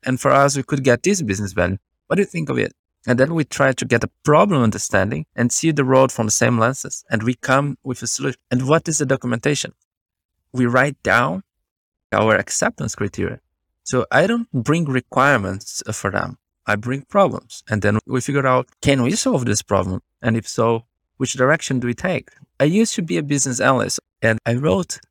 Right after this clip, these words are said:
thirty page documentation, and it didn't help at all because people were not thinking. They were implementing exactly what I wrote there. Thinking upfront is the, a valid illusion. I think that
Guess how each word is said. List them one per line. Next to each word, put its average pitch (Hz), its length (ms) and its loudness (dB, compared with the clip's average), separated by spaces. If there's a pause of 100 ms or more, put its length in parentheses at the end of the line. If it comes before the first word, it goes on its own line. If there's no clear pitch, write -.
thirty - 260 -2
page 120 420 0
documentation, 107 800 -6 (280)
and 110 140 0
it 120 80 -6
didn't 127 300 0
help 110 340 0
at 113 100 0
all 104 460 2
because - 340 0
people 120 480 -4
were 113 200 2
not 113 180 0 (180)
thinking. - 540 -4
They 107 120 -2
were 110 360 2
implementing 123 680 -2
exactly - 560 -4
what 123 180 2
I 123 60 4
wrote 151 340 0
there. 101 240 0 (320)
Thinking - 460 -6
upfront 127 640 -2 (560)
is - 300 -4 (580)
the, 123 320 0 (380)
a 127 80 -2
valid 127 640 2
illusion. 117 540 2 (280)
I 113 40 0
think - 340 -6
that - 260 -4